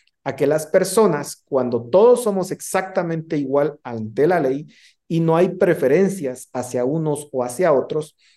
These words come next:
pues entonces aquellas personas que trabajan más, que se esfuerzan más, van a tener resultados distintos que aquellas personas que no se esfuerzan o que no realizan un trabajo tan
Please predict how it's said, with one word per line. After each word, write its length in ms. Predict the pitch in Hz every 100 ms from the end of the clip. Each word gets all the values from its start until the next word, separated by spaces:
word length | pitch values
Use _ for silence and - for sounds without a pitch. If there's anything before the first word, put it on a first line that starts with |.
| - _ -
pues 380 | 175 202 196 -
entonces 460 | 165 160 185 214 196
aquellas 380 | 180 185 196
personas 760 | 190 165 156 190 175 135 - -
que 240 | - 131 127
trabajan 680 | 127 127 156 220 202 160
más, 260 | 131 120 -
que 120 | 147
se 140 | - 127
esfuerzan 720 | - - 180 202 214 190 143
más, 300 | 120 - - _ _ _ -
van 340 | 135 156 175
a 120 | 180
tener 300 | 160 139 139
resultados 600 | 180 - 135 - 135 156
distintos 600 | 156 180 - 214 180 180
que 100 | 170
aquellas 300 | 147 139 135
personas 520 | 135 143 - 139 143 -
que 200 | - 156
no 220 | 165 233
se 140 | 156
esfuerzan 640 | 135 - 139 135 - 151 151
o 140 | 139
que 100 | -
no 160 | 131 139
realizan 680 | 143 131 139 - 151 151 147 _ _ _
un 180 | 170 170
trabajo 380 | 160 151 165 165
tan 280 | 135 131